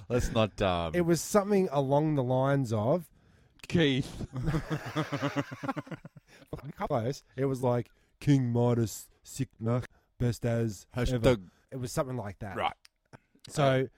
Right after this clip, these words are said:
Speaker 3: was he
Speaker 2: I've just gone, "Okay, I need you to do another take." And I turn around and he's standing outside of the booth getting his
Speaker 1: <sighs>
Speaker 2: ca-, keys out of his bag. I went, "Well, what's going on?" He goes, "Oh, I don't think it's working out. I don't think it's working out." I went, "Wait,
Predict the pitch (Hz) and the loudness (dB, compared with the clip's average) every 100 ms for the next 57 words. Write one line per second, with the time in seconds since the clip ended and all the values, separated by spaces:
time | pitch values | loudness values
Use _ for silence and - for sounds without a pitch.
0 | _ - 127 135 143 - 175 151 147 165 | _ -16 -10 -6 -6 -4 0 2 2 0
1 | 170 160 127 151 170 160 160 135 147 135 | 2 0 2 4 4 4 2 2 4 4
2 | 127 117 139 131 127 131 - 190 180 151 | 2 0 0 0 -2 -6 2 2 4 2
3 | 175 156 139 - 151 151 151 - - 190 | 0 0 -2 -6 -4 -2 -2 -4 2 2
4 | 208 190 143 135 143 151 139 127 113 98 | 4 0 0 -2 -2 -2 0 0 -4 -2
5 | 127 104 76 _ _ _ _ _ _ _ | 0 0 -4 _ _ _ _ _ _ _
6 | _ _ _ - 147 135 117 - - - | _ _ _ -2 -2 0 -4 -6 -8 -8
7 | - 151 139 131 104 - 117 107 98 95 | -6 0 2 0 -4 -8 -6 -6 -6 -10
8 | 87 - _ _ - 107 85 80 120 135 | -12 -18 _ _ -6 -6 -6 -6 -6 -6
9 | 170 123 175 - 190 185 180 135 127 113 | -8 -10 -10 -6 -4 -2 -4 -2 -4 -2
10 | 131 123 120 _ _ 131 151 147 147 - | -2 -2 -4 _ _ -2 0 0 -6 -6
11 | 131 120 - 104 110 104 _ _ _ _ | -4 -4 -4 -10 -10 -12 _ _ _ _
12 | _ _ - 127 120 101 - 107 - 104 | _ _ -8 -6 -6 -8 -8 -8 -8 -10
13 | 101 - 92 123 123 - 165 151 120 | -10 -12 -8 -8 -8 -8 -4 -2 -4